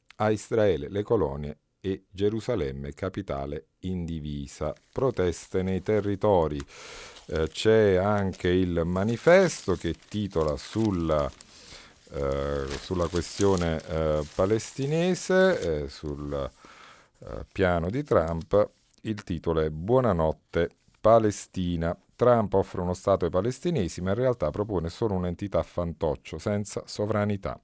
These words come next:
Netanyahu ovviamente applaude. Questi i titoli principali, andiamo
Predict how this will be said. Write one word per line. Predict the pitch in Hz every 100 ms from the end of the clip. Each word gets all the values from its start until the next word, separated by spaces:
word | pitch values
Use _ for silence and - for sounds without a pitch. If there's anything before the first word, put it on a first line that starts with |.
| _
Netanyahu | 87 95 120 87 62 60 -
ovviamente | 95 104 80 62 57 - - _ _ _ -
applaude. | 113 - - 104 101 101 101 107 107 110 - _ _ _ - - - - -
Questi | - 92 98 - - 95 90 - - - - - -
i | - 92
titoli | 120 123 - 104 101 101 _ _
principali, | 107 110 110 131 131 165 180 185 190 190 180 175 127 107
andiamo | 87 85 90 98 92 85